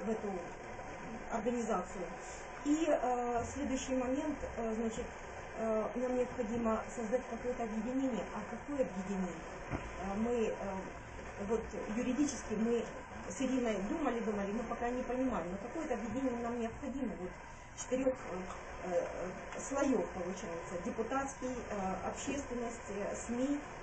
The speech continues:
и наука. То есть что это будет за объединение, формальное или неформальное, или юридическое объединение,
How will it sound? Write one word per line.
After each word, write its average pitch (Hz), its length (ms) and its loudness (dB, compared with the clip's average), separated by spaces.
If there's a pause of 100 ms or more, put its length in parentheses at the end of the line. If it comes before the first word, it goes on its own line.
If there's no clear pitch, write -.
(140)
и 240 320 2
наука. 220 480 2 (460)
То 254 60 6
есть 233 160 2
что 302 160 0
это 240 160 2
будет 240 220 0
за 247 100 8
объединение, 233 680 0
формальное 226 600 2 (120)
или 254 180 0
неформальное, 220 760 0 (120)
или 240 120 -2 (140)
юридическое 220 580 -4
объединение, 196 560 -2